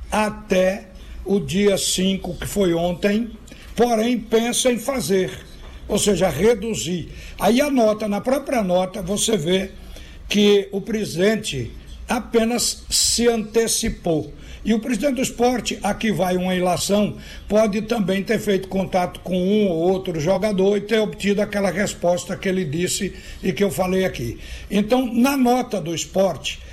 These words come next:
além do fato de ter dito que não propôs, pra trás mente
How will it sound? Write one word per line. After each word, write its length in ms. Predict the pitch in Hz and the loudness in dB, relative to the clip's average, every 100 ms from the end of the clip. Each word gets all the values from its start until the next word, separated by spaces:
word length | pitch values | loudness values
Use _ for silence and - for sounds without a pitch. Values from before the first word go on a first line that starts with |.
| - | -6
além 260 | 170 190 240 | 0 2 2
do 160 | 220 | 0
fato 500 | 175 - 185 175 - | -2 0 2 0 -4
de 180 | 160 175 | -2 -2
ter 280 | - 185 147 | 0 0 0
dito 400 | 156 170 - 165 | -2 -2 -2 -6
que 460 | - 180 170 156 - - - | -2 0 0 -2 -10 -18 -6
não 320 | 165 208 247 | 2 4 4
propôs, 840 | - 208 196 - 190 170 143 - - - - - - - - - - - | 2 0 0 2 2 2 -2 -6 -6 -10 -12 -16 -16 -16 -18 -18 -18 -2
pra 140 | 190 | -2
trás 340 | 165 190 170 127 | 0 0 0 0
mente 580 | 175 175 160 - - | -2 -2 -2 -6 -6